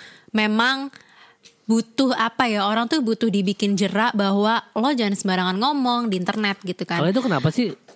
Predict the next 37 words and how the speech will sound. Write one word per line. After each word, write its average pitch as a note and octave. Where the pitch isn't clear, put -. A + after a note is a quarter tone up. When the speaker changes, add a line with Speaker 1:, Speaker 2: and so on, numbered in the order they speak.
Speaker 2:
dia F#3
ada C#3+
haters B2
itu? A2
Speaker 1:
Iya, D4
dia C#4
dikata-katain G#3+
sama G3
orang, A#3
dikata-katain F#3+
Speaker 2:
Berarti A3+
Speaker 1:
levelnya F#3
menurut G3+
dia A#3
parah G3
gitu. G3
Speaker 2:
Kayak C3
si C3
Deddy B2+
Corbuzier B2+
dulu C3
ya A#2+
biasanya A2+
ya. G#2
Speaker 1:
Iya, A#3+
kayaknya G3
Speaker 2:
Deddy F#3+
Speaker 1:
deh, E3+
Speaker 2:
Corbuzier E3
kan C3+
Speaker 1:
kayak F3
Speaker 2:
suka C#3+
Speaker 1:
gitu. C3
Speaker 2:
nyamperin A#2+
orang-orang A2+
yang A2+
apa, C3